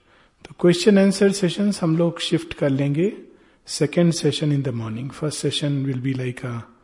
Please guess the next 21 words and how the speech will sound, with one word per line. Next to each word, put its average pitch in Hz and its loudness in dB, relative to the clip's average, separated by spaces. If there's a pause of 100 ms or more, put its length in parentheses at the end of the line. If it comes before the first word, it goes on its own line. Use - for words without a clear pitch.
(680)
flow 180 2
and 139 2
the 131 -4
second 143 -2
session 135 -2
will 127 -4
be 147 0 (880)
through 180 0
question 139 -6
answers, 117 -12
the 143 -6
responses। - -14
So 151 -8
ये 151 0 (140)
बेसिक 139 -4
चेंज 123 -6
रहेगा। 120 -8 (2000)
नेचुरल 156 6
भी 180 6
है, 170 6
क्योंकि 151 2